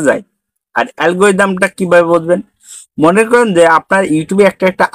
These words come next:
আপডেট আছে, এখন একটা একটা সময় আছে বা একটা একটা ট্রেন্ডিং বিষয় আছে। এখন মনে করেন যে একটা ভালো একটা সিনেমা চলতেছে, ওই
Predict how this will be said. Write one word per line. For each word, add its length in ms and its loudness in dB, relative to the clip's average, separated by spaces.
আপডেট 400 0
আছে, 200 -6
এখন 320 -4
একটা 160 -4
একটা 200 -2
সময় 340 0
আছে 180 -10
বা 200 -2
একটা 180 -4
একটা 140 0
ট্রেন্ডিং 360 2
বিষয় 340 0
আছে। 180 -12
এখন 240 -2
মনে 160 0
করেন 220 0
যে 60 4
একটা 180 -2
ভালো 220 2
একটা 160 0
সিনেমা 280 2
চলতেছে, 440 -8
ওই 120 2